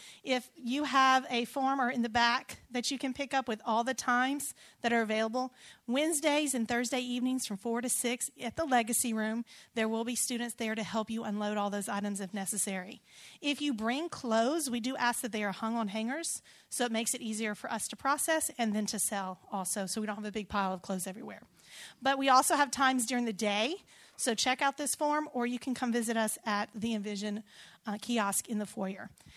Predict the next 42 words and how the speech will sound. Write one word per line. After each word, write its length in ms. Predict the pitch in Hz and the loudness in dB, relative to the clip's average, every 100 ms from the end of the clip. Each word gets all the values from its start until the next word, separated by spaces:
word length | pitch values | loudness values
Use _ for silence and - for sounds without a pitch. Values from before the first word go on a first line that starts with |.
| - - | -16 -8
If 120 | 233 | -2
you 120 | 269 | 4
want 180 | 294 285 | 4 4
to 100 | 254 | 0
hire 420 | - 269 247 233 | 2 4 4 4
a 40 | 220 | 2
student, 600 | - 339 403 427 - - - - | 4 4 4 0 -4 -14 -20 -8
if 140 | 254 233 | -4 0
you 100 | 247 | 2
want 300 | 247 247 - | 2 2 2
to 240 | - 247 | 2 2
find 240 | 226 254 247 | 2 4 4
out 100 | 240 | 4
more 100 | 240 | 0
information 400 | 233 226 220 226 | 0 0 0 0
about 140 | 214 | -2
the 80 | 190 | 0
garage 300 | 220 240 - | 4 4 4
sale, 280 | 311 359 427 - - _ | 4 4 2 -14 -20 _
or 240 | 285 392 415 | 8 10 8
if 100 | 339 | 4
you 120 | 339 | 4
would 100 | 311 | 8
like 160 | 311 302 | 6 6
to 140 | 311 | 0
help 420 | 254 - 370 571 | 0 6 6 8
us 260 | 427 269 - | 6 6 2
prepare 520 | - 262 220 330 554 - | 0 0 2 2 2 0
for 80 | 277 | -2
the 100 | 233 | 0
garage 300 | 226 214 214 | 4 4 2
sale 380 | 233 220 311 - - - - _ | 2 2 2 -2 -20 -20 -20 _
or 280 | 247 262 302 | 6 8 6
the 120 | 294 | 2
day 320 | 220 240 247 254 | 2 2 4 2
of 100 | 247 | 2
the 120 | 247 | 2
sale, 420 | - 220 214 233 - - - - | 2 2 0 -2 -8 -20 -20 -10
you 160 | 247 | -8
can 180 | 247 254 | -4 -2
go 200 | 247 233 | 0 4
online 500 | 226 320 311 277 | 4 6 6 6